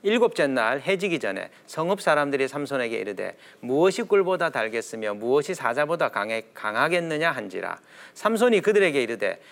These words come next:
"너희가 내 암송아지로 밭갈지 아니하였더라면 내 수수께끼를 능히 풀지 못하였으리라." 하니라. 여호와의 영이 삼손에게 갑자기 임하심에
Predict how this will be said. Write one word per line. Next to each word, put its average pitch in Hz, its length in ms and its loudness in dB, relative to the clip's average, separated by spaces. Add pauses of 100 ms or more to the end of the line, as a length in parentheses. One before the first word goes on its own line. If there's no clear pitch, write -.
(120)
"너희가 160 380 4
내 147 160 2
암송아지로 180 760 0
밭갈지 160 520 -2
아니하였더라면 101 1000 -4 (280)
내 139 120 -2
수수께끼를 131 680 -4
능히 135 200 -2
풀지 170 320 -4
못하였으리라." 131 840 -2
하니라. 107 380 -8 (440)
여호와의 180 460 6
영이 156 380 2
삼손에게 196 580 0
갑자기 214 600 0
임하심에 113 560 -2